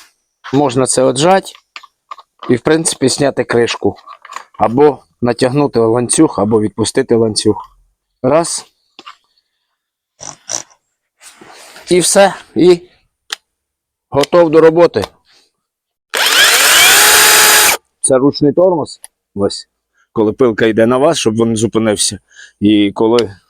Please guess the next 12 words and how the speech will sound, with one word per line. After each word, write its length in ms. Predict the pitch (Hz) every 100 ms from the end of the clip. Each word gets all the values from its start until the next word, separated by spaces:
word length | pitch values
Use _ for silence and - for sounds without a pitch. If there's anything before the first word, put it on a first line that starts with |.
| _
ручний 320 | 120 123 - 120
торм-, 420 | 123 117 120 110
тормоз 460 | 139 123 117 - - - -
включений, 800 | - 127 180 - 123 110 90 - _ _ - -
ви 180 | 117 131
не 160 | 123 123
запустите. 640 | 123 - 123 - 104 - - - _ _ _ _ _ _ _ -
Вимикаєте. 760 | 113 117 120 175 190 180 170 160 _ _ _ _ - - - - - - - - 784 831 855 855 855 855 855 855 427 440 427 831 - - _ _ _ _ _ _ _ _ _ - - _ -
Класна 360 | 123 120 131
штука. 500 | - 165 160 151 - - - 622 - - - - - _ _ _ _ _ _ _ _ _ _ _ _ _
Замовляйте, 540 | 110 117 123 120 113
друзі, 320 | 110 110 101